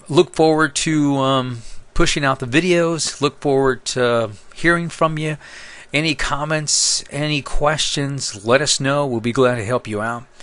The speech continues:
And stay tuned. We have plenty of videos on the way. It's gonna help seniors, and even those sen-, even, even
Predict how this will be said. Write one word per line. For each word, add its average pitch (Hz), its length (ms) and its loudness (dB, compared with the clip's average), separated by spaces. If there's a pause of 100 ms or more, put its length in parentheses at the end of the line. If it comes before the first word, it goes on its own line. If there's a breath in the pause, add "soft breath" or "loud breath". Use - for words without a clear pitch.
(380 loud breath)
And 95 640 -4 (320)
stay 156 260 2
tuned. 190 320 0 (160)
We 110 160 -4
have 101 320 -6 (160)
plenty 170 280 6
of 156 60 -2
videos 139 420 2
on 135 180 0
the 151 60 0
way. 131 200 2
It's 107 260 -4
gonna 123 160 0
help 117 400 -2
seniors, 160 600 -2 (320 loud breath)
and 131 120 2
even 214 200 2
those 190 160 4
sen-, 190 260 2
even, 180 380 -4
even 196 380 -8